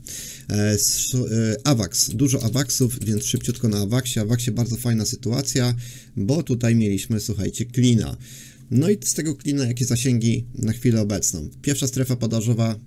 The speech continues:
trzydzieści, e, kropka dziewięćdziesiąt jeden, e, brakuje tutaj do tej strefy dwadzieścia procent,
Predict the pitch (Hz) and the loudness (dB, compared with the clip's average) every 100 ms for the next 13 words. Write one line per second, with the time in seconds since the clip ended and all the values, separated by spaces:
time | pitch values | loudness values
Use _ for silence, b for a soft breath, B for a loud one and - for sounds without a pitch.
0 | - - 147 113 - 117 107 - - - | -14 -6 0 2 2 0 0 -4 -16 -4
1 | 101 101 98 - - 117 - 98 95 101 | 0 2 0 -2 -2 -2 -2 -2 0 2
2 | 101 101 92 95 104 120 170 B B B | 2 0 -2 0 2 2 2 B B B
3 | - 104 104 110 113 131 123 113 113 101 | -6 -2 0 0 0 4 4 2 0 0
4 | 101 101 98 - 117 - 101 139 151 - | 0 0 -2 -2 -2 -2 -2 -2 -2 -2
5 | 135 131 120 - | -2 -2 -2 -4